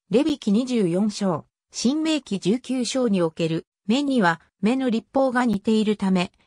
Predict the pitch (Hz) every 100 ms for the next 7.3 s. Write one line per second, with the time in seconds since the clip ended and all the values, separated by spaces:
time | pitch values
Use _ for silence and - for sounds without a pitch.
0 | _ - 208 285 - 294 277 285 285 262
1 | 262 262 - 202 208 214 208 226 247 226
2 | 220 165 151 156 - _ - 180 202 269
3 | 269 254 269 254 240 214 - 185 214 208
4 | 165 139 _ _ _ _ _ _ - 254
5 | 285 294 277 277 294 - 269 262 240 208
6 | 170 156 170 233 254 285 277 262 254 247
7 | 208 156 156